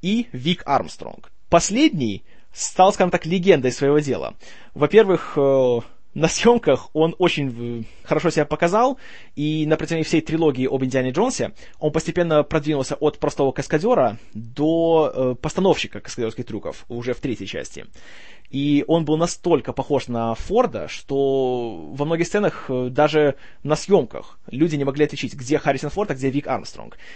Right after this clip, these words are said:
И Форд в шутку на съемках, э, Армстронгу при всех сказал, что "если ты научишься говорить,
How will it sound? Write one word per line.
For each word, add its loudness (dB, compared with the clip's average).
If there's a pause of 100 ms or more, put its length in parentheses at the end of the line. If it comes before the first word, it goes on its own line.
(160)
И 2
Форд 2 (160)
в -8
шутку 0
на 6
съемках, 2
э, 4 (160)
Армстронгу 2
при -2
всех 2
сказал, 0
что -6 (320)
"если -4
ты -4
научишься 2
говорить, 2